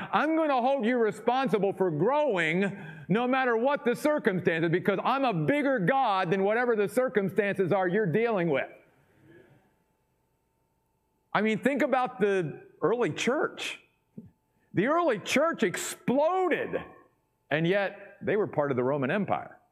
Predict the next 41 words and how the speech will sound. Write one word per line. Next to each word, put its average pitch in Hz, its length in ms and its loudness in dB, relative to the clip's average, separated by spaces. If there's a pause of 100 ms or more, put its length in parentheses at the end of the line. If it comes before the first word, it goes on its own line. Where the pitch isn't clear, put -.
(760)
And 104 200 -6
if - 40 -18 (400)
ever 139 300 0
there 131 180 0
were 117 200 0
a 98 60 -2
people 147 400 -2
that 101 120 -2
was 90 160 -2 (140)
persecuted 185 1000 -2
and, 104 280 0 (280)
and 117 280 0
not 160 260 0
living 165 300 0
in 120 120 0
optimum, 143 840 -2 (200)
you 151 140 0
know, 110 160 0
spiritual 180 640 -2
circumstances, 123 1040 -2
it 147 180 0
would 165 160 0
have 120 200 -2
been 151 420 0 (380)
the 131 80 2
first 170 340 -2
century 170 420 0
Christians, 135 640 -2
right? 135 340 0 (280)
And 131 180 0
yet 143 240 0
the 135 60 2
Bible 147 420 0
says 135 240 0
they 160 140 2
were 127 140 0
turning 143 360 -2
the 110 80 0
world 135 420 0
upside 95 500 0
down. 82 280 -6